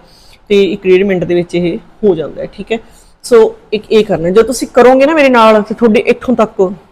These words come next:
ਇੱਥੋਂ ਤੱਕ ਦਰਦ ਟਾਈਪ ਫੀਲ ਹੋਊਗਾ, ਐਕਟੀਵੇਟ ਹੋ ਜਾਊਗਾ ਤੁਹਾਡਾ। ਤਾਂ ਫਿਰ ਦੋ ਇਹ ਵਾਲੀਆਂ ਹੋ ਗਈਆਂ। ਇੱਕ ਤੁਹਾਡੀ ਜਿਹੜੀ, ਅਹ, ਡਬਲ ਚਿੰਨ ਹੈ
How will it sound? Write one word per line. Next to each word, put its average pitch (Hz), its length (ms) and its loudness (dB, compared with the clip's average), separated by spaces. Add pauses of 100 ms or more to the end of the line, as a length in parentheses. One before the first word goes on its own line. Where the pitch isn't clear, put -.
(580)
ਇੱਥੋਂ 226 220 -2
ਤੱਕ 233 180 -2
ਦਰਦ 190 300 0 (300)
ਟਾਈਪ 185 220 2
ਫੀਲ 185 260 -4
ਹੋਊਗਾ, 170 300 0
ਐਕਟੀਵੇਟ 180 400 -2 (480)
ਹੋ 208 40 2
ਜਾਊਗਾ 175 320 0
ਤੁਹਾਡਾ। 151 260 -12 (480)
ਤਾਂ 208 220 2 (880)
ਫਿਰ 240 220 2 (420)
ਦੋ 226 180 6
ਇਹ 233 140 6
ਵਾਲੀਆਂ 240 240 2
ਹੋ 233 100 0
ਗਈਆਂ। 220 200 -4
ਇੱਕ - 400 -10
ਤੁਹਾਡੀ 247 500 0 (920)
ਜਿਹੜੀ, 226 460 0
ਅਹ, 190 760 -4
ਡਬਲ 208 220 2
ਚਿੰਨ 160 260 -10
ਹੈ 151 120 -18